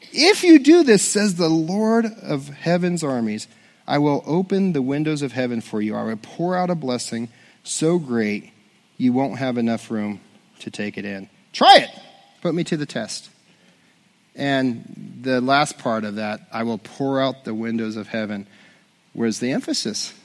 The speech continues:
in that? Give, give, give, because you're gonna get back tenfold. To me, it seemed like a little bit of a warped message. To me, it seemed like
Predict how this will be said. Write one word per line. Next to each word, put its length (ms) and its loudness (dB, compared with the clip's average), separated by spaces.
in 200 -6
that? 200 -10
Give, 440 -6
give, 440 -14
give, 320 -8
because 760 -8
you're 160 0
gonna 160 -4
get 200 -8
back 260 -12
tenfold. 600 -14
To 100 -8
me, 200 2
it 100 -4
seemed 300 -4
like 180 -4
a 40 -6
little 240 -2
bit 160 -6
of 100 -6
a 60 -6
warped 340 -8
message. 480 -14
To 100 -8
me, 140 0
it 100 -4
seemed 300 -4
like 300 -4